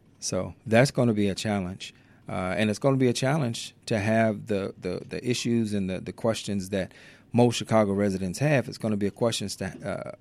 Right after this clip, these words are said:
it's gonna be a challenge to have those questions answered, to have those issues brought up. So I'm hoping that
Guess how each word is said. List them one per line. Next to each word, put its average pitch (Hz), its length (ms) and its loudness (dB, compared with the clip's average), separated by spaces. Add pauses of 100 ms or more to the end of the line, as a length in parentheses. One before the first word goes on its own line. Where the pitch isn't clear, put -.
(120)
it's - 100 -10
gonna 117 160 2
be 98 80 0
a 95 40 0
challenge 120 360 0
to 107 80 -4
have 92 180 -4
those 101 440 0 (440)
questions 98 680 0 (420)
answered, 101 400 0
to 98 60 -6
have 90 200 -4
those 113 300 2
issues 104 380 -4
brought 87 220 -2
up. 82 140 -6
So 104 120 -4
I'm 90 100 -2
hoping 135 440 4
that 104 200 2